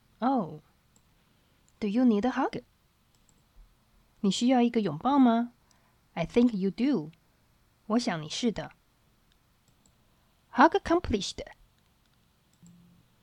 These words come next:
拥抱完成了任务。There's nothing the hug machine will not hug.没有什么东西是拥抱机器不能拥抱的。What about me?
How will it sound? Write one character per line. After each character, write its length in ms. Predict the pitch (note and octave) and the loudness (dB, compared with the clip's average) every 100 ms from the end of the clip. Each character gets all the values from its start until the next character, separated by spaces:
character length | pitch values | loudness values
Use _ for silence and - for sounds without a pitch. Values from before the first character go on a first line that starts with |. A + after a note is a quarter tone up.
| _ _ _ | _ _ _
拥 200 | G#3 E3 | -4 0
抱 180 | B3 B3 | 2 0
完 200 | G3+ F#3 | 0 -2
成 140 | G#3+ F#3 | 0 0
了 120 | G3 | 2
任 240 | C#4+ A#3+ | 2 2
务。 200 | G3+ D#3+ - _ _ _ _ _ _ _ _ _ _ _ _ _ - | 0 -2 -10 _ _ _ _ _ _ _ _ _ _ _ _ _ 0
There's 340 | A#3+ C4 - | 2 2 0
nothing 440 | A3+ A3+ A#3 A#3 | -2 -2 0 0
the 100 | A#3+ | 0
hug 300 | E3 G#3 C4+ | -4 -4 0
machine 420 | A#3+ G#3+ A3 G3+ E3 | 0 0 -2 -2 -4
will 220 | D#3 D3+ | -8 -6
not 260 | F3 C4+ | -4 -6
hug. 420 | - A#3 B3 - - _ _ _ _ _ _ _ _ _ _ _ _ _ _ _ _ _ _ | -4 -4 -4 -6 -20 _ _ _ _ _ _ _ _ _ _ _ _ _ _ _ _ _ _
没 120 | A#3+ | 2
有 80 | D4 | 4
什 140 | - G#3+ | 4 0
么 100 | F#3+ | 2
东 200 | B3+ D#4 | 2 2
西 220 | A#3+ F3+ | 0 -2
是 180 | - F#3+ | -4 -4
拥 180 | D#3 | -2
抱 180 | F3 G#3+ | -2 -2
机 160 | G3 A#3 | -2 -6
器 200 | A#3+ A3+ | -4 -2
不 120 | A3 | 0
能 160 | G3+ F3+ | 0 0
拥 180 | C#3+ D#3 | -2 -2
抱 200 | A#3 G3 | -2 -2
的。 220 | C3+ B2 _ _ _ _ _ _ _ _ _ _ _ _ _ _ _ _ _ _ | -6 -12 _ _ _ _ _ _ _ _ _ _ _ _ _ _ _ _ _ _
What 240 | A#3+ F#4+ - | 0 0 2
about 280 | D4 D#4+ | 2 4
me? 480 | C4+ F4+ G4+ F#3+ D#3+ | 4 4 4 2 -2